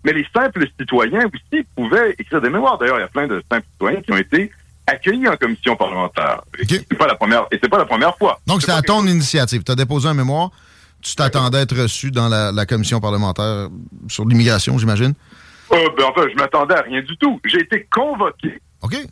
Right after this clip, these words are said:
Speaker 1: par l'Assemblée nationale suite au dépôt de mon mémoire.
Speaker 2: Bon.
Speaker 1: J'ai reçu un courriel de l'Assemblée nationale en disant, « On vous convoque pour présenter votre mémoire aux élus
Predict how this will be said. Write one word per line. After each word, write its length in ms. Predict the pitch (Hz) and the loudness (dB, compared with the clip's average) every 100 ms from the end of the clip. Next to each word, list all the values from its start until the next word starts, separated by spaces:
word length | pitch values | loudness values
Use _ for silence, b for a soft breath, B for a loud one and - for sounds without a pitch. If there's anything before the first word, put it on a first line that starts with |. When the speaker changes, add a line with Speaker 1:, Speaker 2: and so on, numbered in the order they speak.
| _ _ _ _ - | _ _ _ _ -4
Speaker 1:
par 140 | 208 | -2
l'Assemblée 360 | 196 156 147 151 | -2 -2 -2 0
nationale 640 | 131 - 110 123 185 214 - | 0 0 2 2 2 -2 -8
suite 380 | - - 226 - | -6 0 0 2
au 80 | 147 | 2
dépôt 260 | 139 190 | 2 0
de 60 | 180 | 0
mon 80 | 123 | 0
mémoire. 400 | 170 139 - - - | 0 0 -2 -6 -2
Speaker 2:
Bon. 180 | 185 - - - | 0 -2 -6 -2
Speaker 1:
J'ai 100 | 143 | 0
reçu 280 | 139 - | 0 0
un 60 | 151 | -2
courriel 380 | 135 165 160 175 | 0 2 2 2
de 60 | 135 | 0
l'Assemblée 300 | 127 127 120 | -2 -2 -2
nationale 420 | 107 156 220 226 - - | -2 0 0 0 -6 -4
en 100 | 120 | -2
disant, « 220 | 117 151 131 | 0 0 0
On 80 | 131 | -4
vous 120 | 110 | -4
convoque 520 | - 180 160 147 202 - - _ _ | 0 0 2 2 0 -2 -18 _ _
pour 140 | - - | -6 -2
présenter 560 | - 202 170 151 - | 0 0 0 0 0
votre 260 | 185 135 113 | 0 0 0
mémoire 520 | 107 104 110 135 185 - _ - | 0 2 2 2 0 -4 _ -8
aux 160 | - 127 | -2 0
élus 580 | 120 139 135 143 196 | 0 -2 0 0 -2